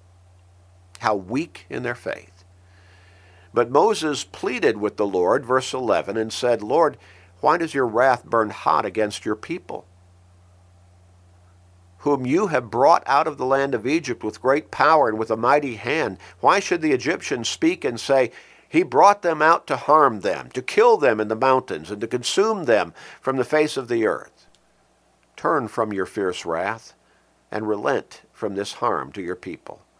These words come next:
Remember Abraham, Isaac, and Israel, your servants," Israel being Jacob, "to whom you swore by your own self, and said to them, 'I will multiply your descendants as the stars of heaven.'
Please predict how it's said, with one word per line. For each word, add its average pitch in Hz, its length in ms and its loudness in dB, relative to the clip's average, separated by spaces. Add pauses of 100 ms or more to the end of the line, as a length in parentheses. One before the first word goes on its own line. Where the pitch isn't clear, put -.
(960)
Remember 131 480 2
Abraham, 98 720 -2
Isaac, - 760 -2
and 104 160 -4
Israel, 87 540 -4
your 104 160 -2
servants," - 800 -4 (440)
Israel 98 340 -2
being 82 240 -6
Jacob, - 480 -12 (1040)
"to 180 200 2
whom 160 220 2
you 147 140 -2
swore 143 460 4
by 120 180 4
your 117 220 0
own 139 180 2
self, 117 440 4 (420)
and 101 120 -8
said 131 280 0
to 117 80 -16
them, 107 180 0
'I 110 100 0
will 110 140 0
multiply 113 640 2
your 101 180 -4
descendants 101 600 -4
as 95 140 -8
the 95 60 -12
stars 120 460 2
of 90 140 -16
heaven.' 98 400 -4